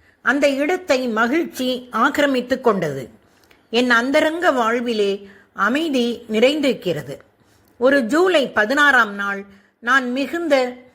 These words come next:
தூய ஆவி என்னை நிறைக்க வேண்டி ஏக-, ஏக்கத்துடன் என் பாவங்களை எல்லாம் அறிக்கையிட்டு ஜெபித்து கொண்டு இருந்தேன்.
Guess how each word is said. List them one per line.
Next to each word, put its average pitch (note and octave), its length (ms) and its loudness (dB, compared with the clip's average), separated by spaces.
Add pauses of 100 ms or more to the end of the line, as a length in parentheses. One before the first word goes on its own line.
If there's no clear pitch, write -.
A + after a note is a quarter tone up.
(280)
தூய D#4+ 380 0
ஆவி C#4 400 2
என்னை A3 380 -4
நிறைக்க A#3+ 520 -2
வேண்டி G3 560 -2 (360)
ஏக-, C#4 440 2
ஏக்கத்துடன் A#3 880 -2 (320)
என் B3 240 -2
பாவங்களை C#4 560 2
எல்லாம் G3+ 400 -2
அறிக்கையிட்டு G#3+ 760 -4 (640)
ஜெபித்து C4 360 0
கொண்டு B3+ 320 0
இருந்தேன். D#3 500 -6